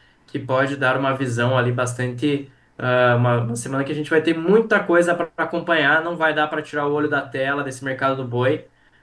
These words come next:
Acompanhar aí essas notícias é fundamental pra gente ter um entendimento de como esse mercado vai se comportar. Então, são,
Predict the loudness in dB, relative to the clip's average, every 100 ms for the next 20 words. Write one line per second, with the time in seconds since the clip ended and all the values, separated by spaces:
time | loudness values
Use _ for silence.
0 | _ -10 -2 0 4 4 6 4 4 2
1 | -2 -6 -6 -6 -4 -4 -4 -2 -2 -4
2 | -4 2 4 4 2 0 2 2 0 -10
3 | _ -10 -8 -8 -4 2 2 2 -2 -2
4 | 0 0 0 0 -4 -10 -20 _ _ -8
5 | -8 0 0 0 -4 -2 -2 2 0 2
6 | -2 -4 -12 -8 -6 -2 -2 -4 -4 -6
7 | -4 -6